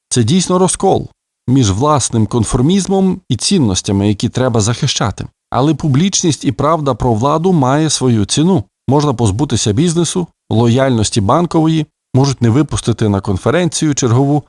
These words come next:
до родини прийдуть з обшуками, виженуть з роботи, мобілізують в силовий спосіб врешті, не дадуть навіть речі зібрати. Дискредитують на всіх телеграм-помийках Банкової,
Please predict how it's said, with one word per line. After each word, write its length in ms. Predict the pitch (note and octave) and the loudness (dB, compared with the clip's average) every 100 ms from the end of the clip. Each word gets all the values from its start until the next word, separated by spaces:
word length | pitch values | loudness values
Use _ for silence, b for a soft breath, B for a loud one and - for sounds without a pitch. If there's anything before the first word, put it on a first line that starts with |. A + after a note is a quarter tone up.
| _ - | _ -2
до 200 | A#2+ G#3 | 2 2
родини 500 | F3+ G#2+ E3 G3+ F#3 | 2 2 2 2 0
прийдуть 440 | F#3+ F3 D#3+ D#3+ | 2 0 2 0
з 80 | A#2 | 2
обшуками, 600 | F3 C3+ - - D#3 D3+ | 0 0 -6 -2 0 2
виженуть 480 | G#2 B2+ G#2 G#2+ G#2+ | 2 2 2 2 0
з 60 | |
роботи, 460 | C3+ F#3+ G3 F#3+ F#3 | 2 2 2 0 0
мобілізують 760 | B2+ F#2+ G#2+ D3+ D3+ A#3 F#3 | 0 0 0 -2 0 0 -2
в 80 | - | -4
силовий 520 | - - E3 E3+ E3 | -4 -2 0 2 0
спосіб 480 | D#3+ - F3 D3+ C#3+ - | -2 -2 -2 -2 -4 -4
врешті, 460 | C3+ C3+ - C3 A#2+ _ - | -2 -2 -4 -4 -6 _ -2
не 180 | G3 | 0
дадуть 360 | F3+ E3 F#3 C#3+ | 2 0 0 -2
навіть 240 | D3 C3+ | -2 0
речі 300 | B2+ G#2 - | 0 -2 -2
зібрати. 480 | F#2+ G2 F#2 F2+ - - _ | -2 0 -2 -4 -6 -10 _
Дискредитують 1080 | A#2 D#3+ - G3 F#3+ G3+ - G3 G3+ F#3+ - | 0 0 0 -2 0 -2 0 0 2 0 0
на 140 | C#3+ | -2
всіх 420 | C#3 - - E3+ | 0 -2 -2 -2
телеграм-помийках 1040 | - B2 A2+ C#3 C#3+ - C3+ C#3+ D#3 A#2+ G#2 | 0 0 2 2 0 0 0 2 0 0 -2
Банкової, 680 | F#2 A#2+ D#3 D3+ C#3+ D3 | 0 0 0 0 2 0